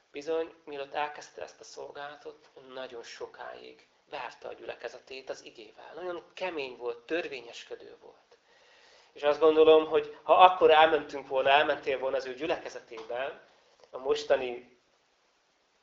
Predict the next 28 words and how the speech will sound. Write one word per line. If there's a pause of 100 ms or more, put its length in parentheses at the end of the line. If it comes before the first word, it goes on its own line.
(280)
nem
tudom,
ismereteddel,
vagy (160)
meg-, (380)
vagy
tapasztalataiddal,
akkor
lehet,
hogy
onnan,
„Ó,
csak
ide
ne,
csak
az
ő
gyülekezetébe
ne.” (1300)
De
mégis
az
ő
elhívása
megvolt. (420)
Mégis
Isten